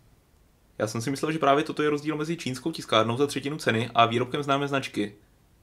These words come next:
Za Proušu jsem si připlatil proto, že jsem v něm viděl ekvivalent ingoustové tiskárny, kam přidáváte pouze náplň, papíry a o zbytek se nestaráte.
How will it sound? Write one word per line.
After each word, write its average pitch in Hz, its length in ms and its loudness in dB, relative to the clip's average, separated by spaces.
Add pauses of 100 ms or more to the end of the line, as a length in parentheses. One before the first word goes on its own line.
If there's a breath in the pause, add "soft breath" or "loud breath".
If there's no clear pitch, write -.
(560)
Za 110 160 2
Proušu 117 240 -2
jsem 143 140 -2
si 151 100 -10
připlatil 147 400 -2
proto, 127 440 -2 (420 soft breath)
že 104 160 -8
jsem 123 160 -2
v 131 40 -6
něm 147 120 0
viděl 156 220 -2
ekvivalent 156 400 -2
ingoustové 135 380 -2
tiskárny, 113 580 2 (380 soft breath)
kam - 140 0
přidáváte 123 380 0
pouze 151 220 0
náplň, 131 300 2
papíry 123 360 0
a 143 60 4
o 139 40 2
zbytek 135 240 -6
se 143 100 -2
nestaráte. 110 580 -2